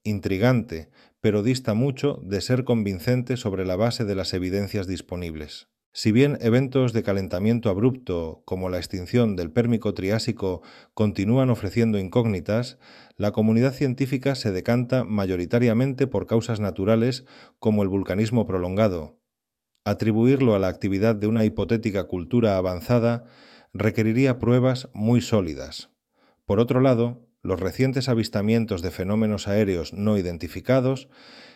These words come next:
sin duda merecen estudios rigurosos con instrumentación científica, como el que está realizando el Proyecto Galileo. No obstante,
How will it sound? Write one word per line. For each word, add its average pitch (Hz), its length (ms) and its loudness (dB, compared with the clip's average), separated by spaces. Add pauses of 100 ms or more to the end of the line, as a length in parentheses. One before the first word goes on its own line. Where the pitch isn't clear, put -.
sin 113 200 0
duda 139 220 4
merecen 117 420 2
estudios 120 500 0
rigurosos 117 580 0
con 101 180 -4
instrumentación 98 720 -4
científica, 101 720 -4 (440)
como 104 240 2
el 90 80 -6
que 92 80 -6
está 117 240 0
realizando 113 520 2
el 107 100 0
Proyecto 90 440 -4
Galileo. 82 540 -6 (480)
No 113 160 4
obstante, 80 640 -6